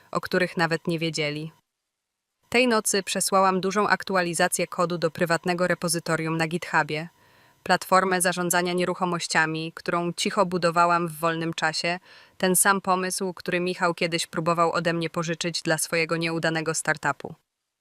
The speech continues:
Gdy zamykałam laptop, faza pierwsza była zakończona. Myśleli, że się załamuję, że wrócę błagając. Ale ja nie rozpadałam się. Budowałam. Nie zemstę, nie chaos, granice z cegły –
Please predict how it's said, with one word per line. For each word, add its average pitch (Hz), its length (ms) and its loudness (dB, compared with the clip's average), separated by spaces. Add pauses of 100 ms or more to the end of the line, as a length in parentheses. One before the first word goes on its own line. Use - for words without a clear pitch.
(420)
Gdy 175 180 0
zamykałam 202 540 4
laptop, 185 520 2 (100)
faza 190 240 2
pierwsza 185 440 0
była 175 220 0
zakończona. 160 720 -4 (600)
Myśleli, 202 460 4
że 190 100 -2
się 196 140 -2
załamuję, 175 760 2
że 170 160 -2
wrócę 180 380 -2
błagając. 165 840 -2 (440)
Ale 190 240 4
ja 185 140 0
nie 190 160 -2
rozpadałam 175 760 0
się. 165 280 -8 (340)
Budowałam. 170 760 0 (580)
Nie 185 160 2
zemstę, 165 640 -2 (380)
nie 185 140 2
chaos, 165 640 0 (260)
granice 185 480 0
z - 100 -2
cegły – 170 520 -4